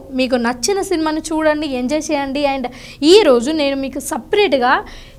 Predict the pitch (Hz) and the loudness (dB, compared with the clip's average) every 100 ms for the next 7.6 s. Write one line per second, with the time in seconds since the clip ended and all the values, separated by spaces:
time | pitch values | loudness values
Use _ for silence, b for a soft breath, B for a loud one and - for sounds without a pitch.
0 | - 285 302 427 427 349 302 294 294 262 | -2 6 8 8 6 4 2 2 2 2
1 | 277 349 - - 277 330 403 311 269 320 | 4 2 -2 4 6 8 6 2 0 2
2 | 302 294 302 262 311 - 262 294 269 - | 2 2 -2 -2 -2 0 0 0 -4 -6
3 | - 277 311 403 415 311 285 320 330 339 | -6 0 4 4 6 6 4 2 -4 0
4 | 277 269 269 285 277 285 285 - 294 285 | 2 2 0 -4 -2 -4 -4 -4 -4 -4
5 | 254 262 233 226 226 294 392 381 247 233 | -6 -6 -4 -4 -4 -4 -4 -4 -4 -4
6 | 214 208 196 - - B B - 440 - | -6 -8 -12 -14 -18 B B 4 6 6
7 | - 285 311 240 208 202 | 4 0 2 -2 -2 -6